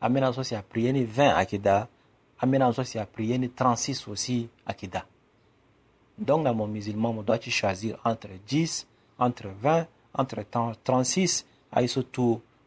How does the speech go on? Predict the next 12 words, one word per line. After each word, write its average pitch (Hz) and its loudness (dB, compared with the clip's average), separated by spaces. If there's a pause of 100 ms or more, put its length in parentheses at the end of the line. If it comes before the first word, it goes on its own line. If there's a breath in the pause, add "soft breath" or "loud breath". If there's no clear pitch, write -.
mon 101 -12
petit - -14
Sarani, 117 2 (140)
na - -10
yati - -4
Ramadan. 107 -2 (320 soft breath)
Parce - -14
que - -2
Ramadan, 110 0
avec 104 -6
une 107 -4
moisson, 120 2